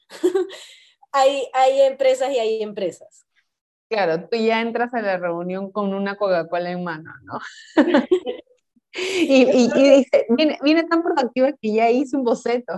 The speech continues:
Speaker 2: y está en la botella. <laughs> Sí, pero me encantó muchísimo porque yo creo que hay muchos ilustradores, tanto que han estudiado y no han estudiado,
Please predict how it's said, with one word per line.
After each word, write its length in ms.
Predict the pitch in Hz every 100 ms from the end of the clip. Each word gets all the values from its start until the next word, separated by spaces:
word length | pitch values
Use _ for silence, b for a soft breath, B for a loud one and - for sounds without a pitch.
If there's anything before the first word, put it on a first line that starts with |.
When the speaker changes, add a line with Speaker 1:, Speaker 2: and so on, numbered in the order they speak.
| 180
Speaker 2:
y 140 | 190
está 260 | 190 190 311
en 80 | 269
la 80 |
botella. 460 | 190 185 202 214 220 -
<laughs> 440 | - 254 - 226 _ _ 330 330 330 B B _ _ _ -
Sí, 200 | 240 226
pero 160 | 208
me 100 | 208
encantó 420 | 208 202 214 220 277
muchísimo 640 | 285 294 285 269 269 285
porque 320 | 254 233 208
yo 120 | 214 220
creo 360 | 233 233 254
que 80 | 240
hay 160 | 190 202
muchos 380 | 214 214 226
ilustradores, 840 | 247 233 233 180 175 170 175 175 208
tanto 340 | - 185 170 170
que 260 | 180 156 -
han 220 | 202 214
estudiado 580 | 247 247 185 170 170 165
y 80 | 170
no 140 | 170 180
han 160 | 180
estudiado, 800 | 208 - 170 156 156 151 151 220